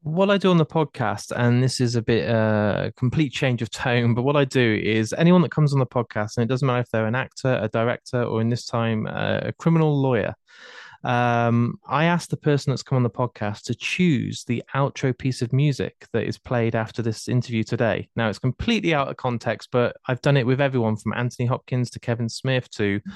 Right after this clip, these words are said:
all these different people. But I want this chance to be yours as well today. So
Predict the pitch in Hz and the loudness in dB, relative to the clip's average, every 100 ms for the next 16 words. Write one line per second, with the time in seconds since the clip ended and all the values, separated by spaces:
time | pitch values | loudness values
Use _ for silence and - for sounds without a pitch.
0 | - - - - 185 208 190 160 147 - | -18 -20 -20 -8 0 2 4 2 -2 -4
1 | 117 131 120 110 101 - 123 - 151 170 | -2 0 0 -2 -4 -2 -2 0 2 2
2 | 180 170 - 156 135 - 131 127 120 117 | 2 0 0 0 0 -2 0 2 0 -4
3 | - 117 113 120 117 107 95 - 135 127 | -2 0 0 -2 0 0 -2 -4 2 4
4 | 127 | 2